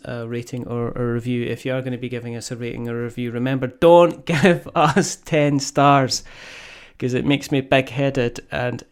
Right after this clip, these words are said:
ego is a terrible thing. But don't give me one star, 'cause it makes me cry. Give me something like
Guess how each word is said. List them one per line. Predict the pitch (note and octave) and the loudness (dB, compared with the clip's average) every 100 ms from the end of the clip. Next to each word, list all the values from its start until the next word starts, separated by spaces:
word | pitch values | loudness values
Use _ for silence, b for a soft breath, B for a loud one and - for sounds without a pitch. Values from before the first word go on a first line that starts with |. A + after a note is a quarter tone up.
| - | -4
ego | D3 D3+ C3 A#2+ - | -4 2 2 0 -4
is | C3 - | -12 -12
a | |
terrible | - B2 B2 A#2+ A#2 | -6 -2 -2 -4 -10
thing. | - B2 A#2+ B B B | -6 -6 -6 B B B
But | D3 C#3+ | -8 0
don't | F3+ | 0
give | F#3 E3 | 2 0
me | D#3+ | 0
one | C#3 D3 D3 | 2 2 0
star, | C#3+ C3 A2+ | -2 -4 -4
'cause | A#2 A#2+ | -8 -10
it | B2+ | -8
makes | B2+ - | -8 -8
me | B2+ | -12
cry. | - - B2+ A#2+ A#2 | -12 -6 -4 -2 -4
Give | - D3+ | -6 -6
me | |
something | F#3 G3+ F#3+ D#3 | -4 -6 -6 -4
like | C#3 | -4